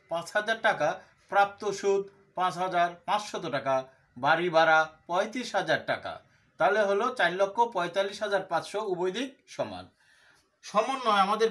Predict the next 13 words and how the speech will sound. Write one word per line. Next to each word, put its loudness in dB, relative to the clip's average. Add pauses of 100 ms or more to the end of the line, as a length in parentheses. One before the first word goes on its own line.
করণীয় 0 (600)
যা -2
আছে, -6 (840)
অবিকৃত 0 (680)
পণ্য 0 (360)
ষাট -2 (100)
হাজার -4
টাকা, 0 (180)
অর্থাৎ 0 (240)
সমাপনী -2 (100)
মজুদ -4
পণ্য, -4 (560)
বাকিতে 2